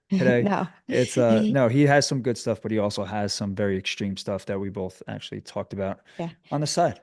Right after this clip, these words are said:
Speaker 1: Yeah.
Speaker 2: Yeah, and a lot of the stuff, like I mentioned, I wouldn't promote this myself. Again, I think, you know, diving deep into some of these topics later on in the year, um, kind of looking at the evidence,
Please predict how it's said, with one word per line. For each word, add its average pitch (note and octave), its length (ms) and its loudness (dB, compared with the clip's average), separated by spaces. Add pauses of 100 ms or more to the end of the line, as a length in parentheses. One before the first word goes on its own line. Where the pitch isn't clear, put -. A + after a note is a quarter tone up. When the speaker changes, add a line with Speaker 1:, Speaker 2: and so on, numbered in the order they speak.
Speaker 1:
Yeah. A2+ 220 -2 (400)
Speaker 2:
Yeah, G#3+ 220 4
and A3 80 4
a A#3 80 4
lot B3 200 6
of B3+ 100 4
the A#3 100 2
stuff, A3 340 0
like F3+ 200 -2
I F#3+ 100 0
mentioned, F#3+ 420 0
I G3 140 2
wouldn't G#3+ 340 0
promote F3+ 360 -4
this F3+ 240 -4
myself. F3+ 500 -2 (320)
Again, F#3 380 2
I F#3 140 -2
think, F3+ 420 -4
you F#3 140 0
know, E3+ 200 -2 (260)
diving E3+ 380 2
deep F3+ 240 -4
into E3+ 160 -6
some F3 260 -4
of E3 60 -2
these D#3+ 220 -4
topics - 460 -4
later E3+ 240 0
on E3 280 0
in D#3+ 120 -2
the D#3 80 -2
year, E3+ 360 2 (440)
um, E3 440 0
kind E3+ 200 -2
of E3 80 -2
looking F3 260 0
at E3 120 -4
the - 140 0
evidence, D#3+ 520 -2